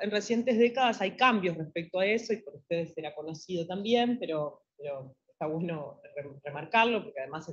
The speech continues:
no en todas las disciplinas el avance ha sido igual, no en toda, no, no en todos los países, ¿sí?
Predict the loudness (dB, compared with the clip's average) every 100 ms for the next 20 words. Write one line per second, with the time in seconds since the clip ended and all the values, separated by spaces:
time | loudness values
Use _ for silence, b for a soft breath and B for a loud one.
0 | -8 -6 -2 -2 0 -2 -6 -8 -6 -6
1 | -8 -8 -8 -6 -8 -10 -6 -4 -2 2
2 | 4 4 2 0 -4 -4 -4 -4 -8 -8
3 | -8 -8 -8 -4 -4 -4 -6 -2 0 0
4 | -4 -6 -6 -6 -6